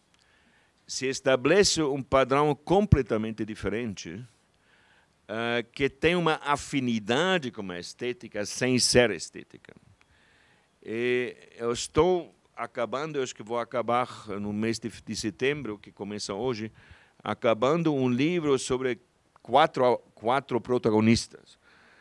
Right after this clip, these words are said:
É um livro sobre Denis Diderot, que conhecem, não? Filósofo da, do iluminismo francês. Um livro sobre Goya,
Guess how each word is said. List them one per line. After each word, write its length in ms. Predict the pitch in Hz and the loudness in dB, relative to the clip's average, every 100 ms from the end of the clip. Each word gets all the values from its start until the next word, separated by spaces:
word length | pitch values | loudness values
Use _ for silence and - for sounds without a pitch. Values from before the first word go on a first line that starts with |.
| _ _ _ 90 | _ _ _ -6
É 80 | |
um 140 | 107 113 | -2 -2
livro 420 | 127 151 139 123 | 2 2 2 0
sobre 340 | - 120 113 | 2 2 2
Denis 380 | 110 123 123 131 | 6 8 8 6
Diderot, 560 | 113 123 117 104 98 147 | 2 0 4 4 2 -4
que 100 | 107 | -8
conhecem, 520 | - 95 98 117 175 | -10 -8 -8 -12 -12
não? 200 | 110 110 | -12 -12
Filósofo 720 | - 104 98 104 101 - 98 | -14 -12 -10 -12 -16 -14 -14
da, 240 | 92 92 87 | -10 -10 -10
do 160 | 85 | -12
iluminismo 480 | 90 95 95 92 95 | -12 -10 -10 -10 -12
francês. 760 | - 92 87 - 110 147 156 _ _ _ _ _ _ _ - | -10 -10 -8 -4 -4 -4 -8 _ _ _ _ _ _ _ -14
Um 180 | 107 110 | -10 -6
livro 300 | 127 117 113 | -4 -2 -2
sobre 280 | 120 107 110 | 0 2 0
Goya, 640 | 110 123 131 110 113 | 8 10 12 8 0